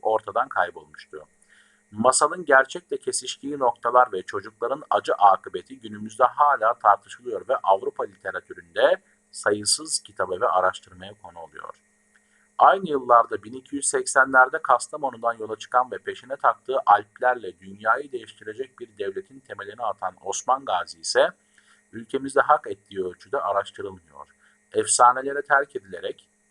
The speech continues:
klişelerle idare ediliyor. Osmanlıların kuruluş dönemiyle ilgili kaynakların çok kısıtlı olması bu durumu bir yere kadar izah edebilir.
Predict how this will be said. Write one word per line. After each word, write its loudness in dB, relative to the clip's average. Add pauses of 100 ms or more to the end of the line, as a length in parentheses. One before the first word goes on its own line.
klişelerle -2
idare -4
ediliyor. -16 (420)
Osmanlıların 0
kuruluş -12
dönemiyle -12
ilgili -20
kaynakların -6
çok -10
kısıtlı -14
olması -8 (340)
bu -8
durumu -2
bir -8
yere -2
kadar 0
izah -4
edebilir. -18